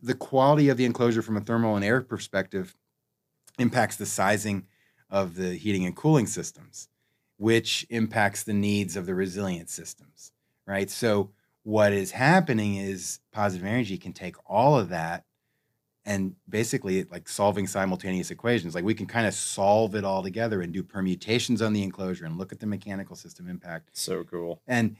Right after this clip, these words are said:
Speaker 1: just, just a one quick thing. On the mechanical systems, we, you and I have just done this. It is common in our industry, and it is unfortunate.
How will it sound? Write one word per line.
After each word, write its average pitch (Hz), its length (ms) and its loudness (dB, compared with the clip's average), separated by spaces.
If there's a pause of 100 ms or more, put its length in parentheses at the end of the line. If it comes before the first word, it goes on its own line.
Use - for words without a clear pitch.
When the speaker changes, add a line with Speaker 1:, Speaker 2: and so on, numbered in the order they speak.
(100)
Speaker 1:
just, 165 220 2
just - 180 -4
a 120 60 4
one 131 160 4
quick 131 200 -2
thing. 107 160 -2
On 117 220 0
the 117 60 6
mechanical 139 440 4
systems, 107 460 -4 (160)
we, 127 260 2
you 135 260 6
and 113 80 6
I 117 120 6
have 131 100 4
just 117 220 -2
done 117 180 2
this. 113 320 -2 (380)
It 95 80 -6
is 92 120 -4
common 123 460 4
in 127 100 4
our 120 140 4
industry, 110 540 0
and 90 100 -6
it 92 100 -4
is 92 140 -4
unfortunate. 95 640 -4